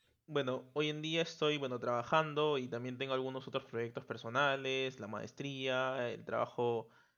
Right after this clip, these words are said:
en colectivo y otras cosas. Eh, y un nuevo hábito que he cogido es el de trabajar en la noche. Definitivamente <laughs> a mí me funciona trabajar en la noche,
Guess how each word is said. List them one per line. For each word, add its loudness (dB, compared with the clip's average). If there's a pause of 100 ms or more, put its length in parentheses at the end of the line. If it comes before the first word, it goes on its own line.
(180)
en -6
colectivo 0
y -2
otras -4
cosas. -2 (500)
Eh, 0 (240)
y -4
un 2
nuevo 2
hábito 0
que -2
he -6
cogido -2
es 0
el -2
de 0
trabajar 0
en -4
la -2
noche. -4 (540)
Definitivamente 2
<laughs> 0
a 4
mí -2
me 0
funciona -4
trabajar 0
en 0
la -4
noche, -4